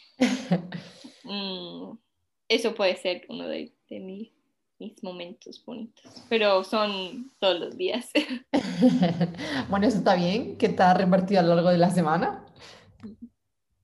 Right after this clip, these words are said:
Speaker 1: Tenemos algo que mirar cada día y decir, "Ha sido un momento bueno". Em, yo tenía puesto el ronroneo de mis gatos, pero el otro día, la otra noche, mi gata se acostó en, en el sofá donde yo estaba sentada,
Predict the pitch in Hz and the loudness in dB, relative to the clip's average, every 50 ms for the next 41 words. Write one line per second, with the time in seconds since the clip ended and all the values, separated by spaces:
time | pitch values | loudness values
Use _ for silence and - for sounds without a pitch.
0 | _ _ _ 190 180 185 185 190 - 196 196 185 190 185 175 165 170 - - - | _ _ _ -2 0 0 0 2 2 0 0 2 2 2 2 0 0 -6 -14 -18
1 | - - _ - 190 175 170 165 170 165 170 170 190 170 160 156 165 185 196 180 | -20 -18 _ -2 0 0 4 4 4 4 4 4 4 4 4 4 2 -2 -2 -4
2 | 170 165 - 170 156 151 165 - - - - 185 175 - 180 165 156 151 156 151 | -4 -4 -6 -8 -10 -10 -12 -16 -18 -12 -8 -8 -6 -6 -6 -6 -6 -6 -8 -10
3 | 147 - - 151 143 143 143 - 170 - - _ - - - - - - - - | -8 -8 -6 -6 -6 -6 -8 -10 -16 -18 -20 _ -18 -16 -16 -14 -16 -16 -18 -20
4 | - _ _ 208 208 196 190 185 180 175 175 175 170 170 165 165 165 160 160 170 | -20 _ _ 0 2 2 4 4 4 4 4 2 2 2 2 2 0 -2 -4 -4
5 | 196 180 208 202 226 220 220 214 202 208 240 214 202 196 196 185 175 175 175 170 | 0 0 2 2 4 2 2 0 0 2 0 2 2 2 2 4 4 4 4 4
6 | 165 170 175 185 185 190 180 175 170 160 - 175 175 - 170 175 170 - - - | 4 4 4 2 2 0 -2 -2 -2 2 2 2 2 2 -2 -6 -6 -10 -16 -18
7 | - - 180 160 160 156 156 151 156 165 - 170 156 160 165 170 185 175 170 170 | -4 0 2 2 4 2 2 0 -2 -4 -4 -2 -2 0 0 0 0 0 2 4
8 | 170 170 165 160 151 147 147 170 - - _ _ _ _ _ _ - - _ _ | 4 4 2 2 0 -4 -6 -10 -16 -20 _ _ _ _ _ _ -20 -20 _ _
9 | 156 175 175 165 170 160 160 165 165 - - - 175 170 - _ _ - - - | 0 0 2 2 0 -2 -2 -4 -6 -8 -10 -12 -12 -14 -20 _ _ -20 -20 -20
10 | - _ _ - - _ 170 175 185 185 185 180 202 190 214 180 190 185 185 - | -20 _ _ -20 -12 _ -2 0 2 4 4 2 2 0 2 2 0 0 0 0
11 | 185 180 185 180 165 - - 165 160 160 160 165 175 165 165 - 175 160 165 170 | 0 0 2 0 -2 -4 -4 -4 -4 -4 -4 -2 -4 -4 -2 0 0 2 2 2
12 | 170 170 160 160 160 160 170 160 165 170 165 151 170 165 160 160 165 | 2 2 0 0 0 0 -2 -2 -2 -2 -4 -2 0 0 2 2 0